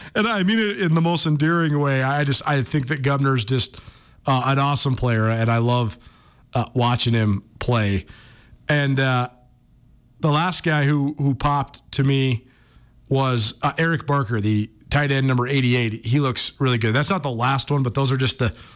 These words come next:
the numbers that I circled in my in-, initial evaluation. We'll be back down there tomorrow, and so we'll have, uh, more reactions sort of like that. We talked about the, the difference in year two under Brent Vigen,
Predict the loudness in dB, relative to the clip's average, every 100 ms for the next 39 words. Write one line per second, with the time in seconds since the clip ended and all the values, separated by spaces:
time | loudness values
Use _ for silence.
0 | -20 -10 0 0 2 0 0 0 0 0
1 | 0 0 0 0 2 2 2 0 2 2
2 | 2 0 2 2 0 0 2 2 0 -2
3 | 0 0 2 2 2 2 2 0 0 0
4 | 2 2 0 -2 -8 -20 -20 -20 -20 -20
5 | -18 -6 -4 2 2 2 0 0 0 0
6 | -2 -2 -2 -2 -2 0 0 0 0 0
7 | 0 -2 -6 -20 -20 _ _ _ _ -20
8 | -4 -2 -2 -2 -2 -2 -2 -4 -4 -18
9 | -20 -20 -20 -18 -2 0 0 0 -2 2
10 | 2 2 0 0 2 2 0 0 -2 0
11 | 0 0 0